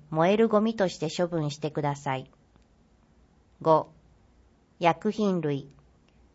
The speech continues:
農薬、殺虫剤、殺素剤など。危険物、ガソリン、灯油、シンナー、アルコールなど。化学物質などを流さない。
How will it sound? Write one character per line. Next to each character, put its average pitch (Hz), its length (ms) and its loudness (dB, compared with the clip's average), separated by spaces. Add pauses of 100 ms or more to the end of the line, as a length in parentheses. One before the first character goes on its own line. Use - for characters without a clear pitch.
(120)
農 165 220 4
薬、 165 480 0 (260)
殺 170 300 0 (140)
虫 175 140 2
剤、 139 360 -2 (160)
殺 165 320 -4
素 185 140 -2
剤 156 240 0
な 156 180 0
ど。 143 200 -4 (1300)
危 190 100 -2
険 220 260 4
物、 165 480 -2 (880)
ガ 151 140 2
ソ 175 180 0
リ 170 160 0
ン、 160 160 -6 (400)
灯 160 200 6
油、 165 260 2 (340)
シ - 260 -2
ン 170 140 2
ナ 143 340 -2 (220)
ー、 156 60 -2
ア 160 60 4
ル 185 120 2
コ 190 240 4
ー 180 40 6
ル 175 120 0
な 170 180 0
ど。 143 200 -4 (1040)
化 156 140 0
学 208 260 2
物 220 160 2
質 180 400 -8
な 160 120 -2
ど 147 160 -2
を 175 160 -4 (220)
流 147 240 0
さ 165 180 0
な 156 200 0
い。 151 100 -6